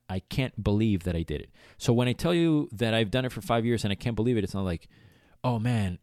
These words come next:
uh, it's, I can't believe that, you know,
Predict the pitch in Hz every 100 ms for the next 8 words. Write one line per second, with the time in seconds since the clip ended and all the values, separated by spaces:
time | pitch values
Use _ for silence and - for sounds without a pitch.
0 | - 104 113 - - - - 104 - 123
1 | 117 110 113 120 107 101 98 98 113 95
2 | 87 82